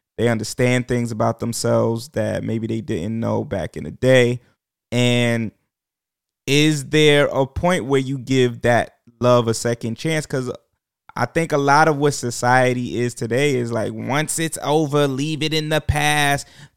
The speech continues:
Fuck, they, they're this, they that. But it's like Ben and Jen are kinda showing that sometimes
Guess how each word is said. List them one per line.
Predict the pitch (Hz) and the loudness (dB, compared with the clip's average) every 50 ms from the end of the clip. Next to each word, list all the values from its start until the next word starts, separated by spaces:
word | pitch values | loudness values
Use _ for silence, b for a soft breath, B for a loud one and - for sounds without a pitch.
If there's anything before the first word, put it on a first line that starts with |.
| B - | B 0
Fuck, | 156 160 160 - _ - | 0 0 0 0 _ -6
they, | 131 143 151 156 156 | 0 2 2 2 2
they're | 135 117 156 165 160 143 | 0 2 4 4 4 2
this, | 127 123 143 156 160 156 156 - | 0 0 2 4 4 4 2 0
they | - 147 151 160 147 | 0 0 2 2 2
that. | 139 147 147 147 143 - b b b b b - | 4 4 4 4 4 2 b b b b b 2
But | 139 143 147 | 4 6 6
it's | 156 165 160 - | 6 4 2 0
like | 165 156 147 143 139 131 123 117 - - _ _ _ _ _ _ _ - | 2 4 6 6 6 4 2 0 -4 -10 _ _ _ _ _ _ _ 4
Ben | 143 151 170 180 180 175 170 165 147 | 6 6 6 6 6 4 2 0 -2
and | 107 127 135 135 131 | -4 -4 -4 -4 -6
Jen | 127 120 143 160 175 196 190 | -4 0 2 2 4 4 2
are | 170 | 0
kinda | - - 170 151 139 135 135 131 | 0 0 0 2 2 2 0 0
showing | - - 143 143 143 139 139 135 | 0 0 0 2 2 2 0 0
that | 127 123 127 | 0 -2 -2
sometimes | - - 151 165 180 175 - - 180 175 190 190 170 147 131 127 127 - | -2 -2 -2 -2 -2 -4 -6 -2 0 0 2 2 2 2 0 0 -4 -6